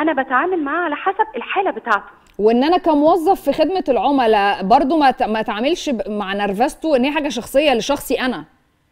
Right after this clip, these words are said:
Speaker 1: ده حقيقي فعلًا.
Speaker 2: مم.
Speaker 1: ده حقيقي.
Speaker 2: يعني
Speaker 1: و-
Speaker 2: أعتقد إن دي هتبقى رايح جاي بالنسبة للاتنين.
Speaker 1: ده حقيقي فعلًا.
Speaker 2: مم.
Speaker 1: آه، أنا عندي كمان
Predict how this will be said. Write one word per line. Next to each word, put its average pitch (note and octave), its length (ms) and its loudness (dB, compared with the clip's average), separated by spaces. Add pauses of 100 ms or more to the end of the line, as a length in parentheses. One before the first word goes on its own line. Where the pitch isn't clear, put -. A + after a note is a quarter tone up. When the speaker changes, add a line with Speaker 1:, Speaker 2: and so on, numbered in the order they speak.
(260)
Speaker 1:
ده A#3+ 120 2
حقيقي B3 360 -6
فعلًا. E3+ 400 -2 (100)
Speaker 2:
مم. A3 300 -2
Speaker 1:
ده F3+ 120 0
حقيقي. F#3 300 -6
Speaker 2:
يعني G#3 240 -6
Speaker 1:
و- G#3+ 60 -4
Speaker 2:
أعتقد B3 480 -2
إن G#3+ 120 -4
دي B3+ 60 0
هتبقى A#3 300 -4
رايح A3+ 200 -2
جاي A3 260 2
بالنسبة F#3 320 -6
للاتنين. E3 380 -6 (560)
Speaker 1:
ده B3 160 -2
حقيقي B3+ 320 -6
فعلًا. F#3+ 340 -4 (200)
Speaker 2:
مم. G3 240 -14
Speaker 1:
آه، G#3+ 300 -4
أنا E4 100 0
عندي F4+ 280 -2
كمان D#4+ 360 -2